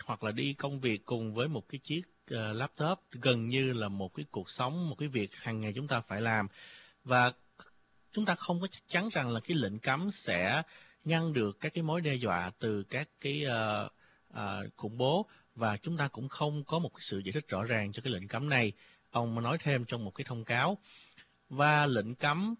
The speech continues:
các cái, ờ, chuyến bay từ Trung Đông mang các cái thiết bị điện tử lớn hơn cái điện thoại, ờ, cell phone đã ảnh hưởng tới ba trăm năm mươi chuyến bay đi và về Hoa Kỳ mỗi tuần. Và nếu như mà áp dụng với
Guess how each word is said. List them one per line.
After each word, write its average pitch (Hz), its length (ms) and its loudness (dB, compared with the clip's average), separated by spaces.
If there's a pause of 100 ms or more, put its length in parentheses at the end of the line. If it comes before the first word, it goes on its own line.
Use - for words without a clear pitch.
(120)
các 202 200 0 (180)
cái, 170 260 2
ờ, 135 420 4 (180)
chuyến 175 200 -2
bay 143 300 4 (400)
từ 120 200 2
Trung 139 220 -2
Đông 131 360 2 (100)
mang 123 380 0
các 160 220 -2
cái 165 120 -10
thiết - 200 -10
bị 98 260 -2
điện 107 240 -6
tử 98 200 -4
lớn 139 240 0
hơn 135 320 0
cái 135 180 -4
điện 104 220 -4
thoại, - 180 -12
ờ, 101 200 -4 (120)
cell 123 160 -2
phone 135 220 4 (520)
đã 113 120 2
ảnh 127 120 4
hưởng 117 220 0
tới 165 180 -4
ba 135 220 0
trăm 127 340 -2
năm 123 360 -4 (380)
mươi 135 220 2
chuyến 156 220 -4
bay 131 260 4 (220)
đi 147 260 2
và 120 140 2
về 104 340 2
Hoa 117 220 -2
Kỳ 107 240 -2
mỗi 98 220 -4
tuần. 127 260 6 (600)
Và 131 140 4
nếu 175 280 4
như 185 280 4
mà 143 160 2
áp 170 220 0
dụng 113 340 0
với 147 260 -2